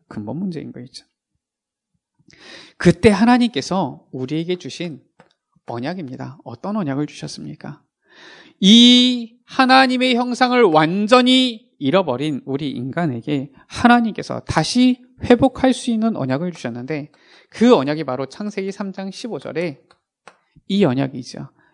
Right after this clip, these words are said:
"내가 여자의 후손을 보내어주겠다." 우리가 이 답이 없다라면 우리는 살 수 없는데 하나님께서는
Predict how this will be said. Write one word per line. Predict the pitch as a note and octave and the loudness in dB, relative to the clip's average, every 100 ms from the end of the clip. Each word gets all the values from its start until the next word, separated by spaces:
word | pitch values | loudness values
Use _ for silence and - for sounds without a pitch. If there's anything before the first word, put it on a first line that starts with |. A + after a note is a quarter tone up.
| - | -2
"내가 | B2 A#2 F3 A3 - _ _ - | 2 4 2 0 -4 _ _ -12
여자의 | A#2+ G2+ - E3 | -8 -6 -4 -4
후손을 | G3+ - D#3 | -4 -4 -6
보내어주겠다." | D#3 D3 D3+ - D3 - D3 _ _ _ _ _ _ _ _ _ _ - - | -6 -8 -10 -12 -16 -14 -20 _ _ _ _ _ _ _ _ _ _ -20 0
우리가 | E3 F#3+ A#3 A3 A3 | 6 8 8 6 4
이 | F3 G#3+ | 2 0
답이 | - - C3 F#3+ | 0 0 2 0
없다라면 | - E3+ D#3+ D#3+ | 0 -2 0 -2
우리는 | B2+ C3+ C#3 | -2 -2 -4
살 | - A3+ | -2 -4
수 | - F3+ | -2 -4
없는데 | C3 C#3+ | -2 -4
하나님께서는 | - A#3+ C4+ C4 A#3 C3+ C#3 F3+ C3 | 0 2 4 2 0 -4 0 2 0